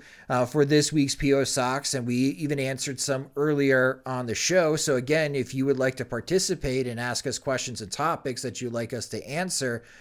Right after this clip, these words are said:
on the show, go to patreon dot com slash sox machine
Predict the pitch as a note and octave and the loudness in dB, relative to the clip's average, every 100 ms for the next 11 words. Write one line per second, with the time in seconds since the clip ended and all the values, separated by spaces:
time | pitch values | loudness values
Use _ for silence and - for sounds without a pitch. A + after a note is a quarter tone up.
0 | - A#2+ B2+ A2 C#3 B2 A#2 C3+ C3 D#3 | -8 -6 -2 -2 0 0 2 0 2 0
1 | D#3 D3 D3 C3 B2 A#2 C#3+ C3 A2+ G2 | 0 -2 -4 0 -2 0 -2 -2 -2 -8
2 | - - - C3+ A#2+ A2 F3 F3 E3 C3 | -18 -16 -4 0 0 0 0 -2 -2 -4
3 | B2+ A2 | -4 -6